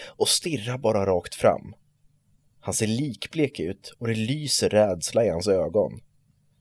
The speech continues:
"Vad är det?" frågar jag förvånat. Men innan Jakob hinner säga något så vrider jag huvudet mot hållet han stirrar åt och får själv se svaret. Cirka fem meter från oss står en stor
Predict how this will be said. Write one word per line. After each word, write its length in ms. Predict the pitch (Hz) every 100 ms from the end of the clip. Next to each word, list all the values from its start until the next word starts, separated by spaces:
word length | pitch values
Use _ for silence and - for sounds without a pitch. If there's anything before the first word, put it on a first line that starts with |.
| _ _ _ _ _
"Vad 220 | 117 262
är 180 | 392 349
det?" 300 | 95 71 - _ _ _
frågar 280 | - 104 92
jag 100 | 82
förvånat. 680 | - 87 60 50 - - - _ _ _ _ _ _ _
Men 160 | 98 98
innan 320 | 110 95 110
Jakob 280 | 113 - -
hinner 160 | 104
säga 380 | 95 - 113 101
något 460 | 117 98 80 - - -
så 180 | - 110
vrider 320 | 92 110 107
jag 100 | 104
huvudet 360 | 113 104 90 -
mot 200 | 104 98
hållet 380 | - 104 98 -
han 140 | 95
stirrar 380 | - 123 92 92
åt 320 | 78 80 - _ _ _
och 100 | -
får 100 | 101
själv 320 | - - 104
se 220 | 98 - 78
svaret. 460 | - 50 50 - - - _ _ _ _
Cirka 380 | - 127 131 139
fem 420 | - - 113 110
meter 280 | 104 95 90
från 240 | - 80
oss 240 | 82 80 - - -
står 420 | - - 104 92
en 80 | 87
stor 580 | - - - 127 -